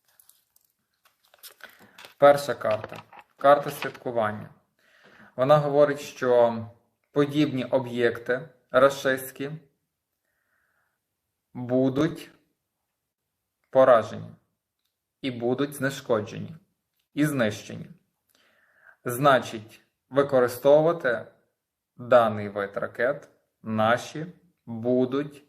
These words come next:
з розумом, щоб було що,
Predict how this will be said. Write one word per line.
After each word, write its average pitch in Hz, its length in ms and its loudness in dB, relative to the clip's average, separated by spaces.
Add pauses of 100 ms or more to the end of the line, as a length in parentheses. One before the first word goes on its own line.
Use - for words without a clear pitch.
(1120)
з 123 140 -4
розумом, 117 640 4 (540)
щоб 117 540 -2
було 156 720 0
що, - 680 0